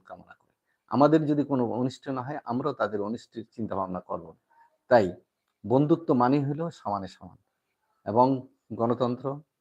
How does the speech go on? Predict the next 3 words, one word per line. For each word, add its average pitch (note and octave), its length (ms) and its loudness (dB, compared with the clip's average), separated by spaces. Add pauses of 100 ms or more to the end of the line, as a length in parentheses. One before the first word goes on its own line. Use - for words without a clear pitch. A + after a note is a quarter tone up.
(560)
তারপরে G#2 480 2 (840)
স্বাধীনতা, B2+ 640 0 (380)
সার্বভৌমত্ব A#2+ 840 -4